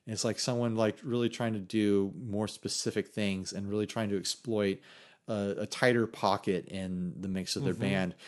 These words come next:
Speaker 1: Where it's like, you know, in the nineties, the loudest, craziest distortion you could find, as loud as you can get it, and that's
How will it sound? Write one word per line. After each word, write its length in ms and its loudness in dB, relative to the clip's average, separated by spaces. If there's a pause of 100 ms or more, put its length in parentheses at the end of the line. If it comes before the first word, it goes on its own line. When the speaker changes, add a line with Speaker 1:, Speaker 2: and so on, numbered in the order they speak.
(200)
Speaker 1:
Where 80 4
it's 120 4
like, 260 4
you 120 4
know, 100 6
in 60 4
the 80 4
nineties, 480 6 (640)
the 100 10
loudest, 640 10 (360)
craziest 600 8
distortion 480 4
you 100 6
could 160 0
find, 400 8
as 200 2
loud 200 8
as 140 2
you 80 2
can 200 -2
get 160 8
it, 220 6
and 180 0
that's 380 2